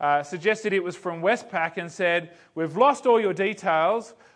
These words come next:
or something like that, "and we just need you to send us through all of your details, uh, to confirm your account with us," um, including, you know, uh, account number and password and things like that. Um,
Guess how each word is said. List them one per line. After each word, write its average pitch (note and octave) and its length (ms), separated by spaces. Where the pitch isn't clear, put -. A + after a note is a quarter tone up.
or D#3 120
something A#3+ 320
like F3 140
that, F3+ 200
"and F#3 80
we F#3+ 80
just B3+ 240
need A#3 200
you A3 120
to G3+ 80
send B3+ 380
us B3+ 120
through G3+ 300
all C4+ 320
of G3 140
your A#3 240
details, F#3 840
uh, D3 220
to F3 180
confirm G#3 640
your F3+ 140
account G#3 420
with F#3 140
us," D#3 480
um, D3+ 200
including, D#3+ 400
you D3 60
know, C#3+ 320
uh, B2 300
account D#3+ 360
number D3 280
and A#2+ 120
password C#3+ 520
and A#2+ 100
things A#2 240
like C3 220
that. D3 360
Um, C3 500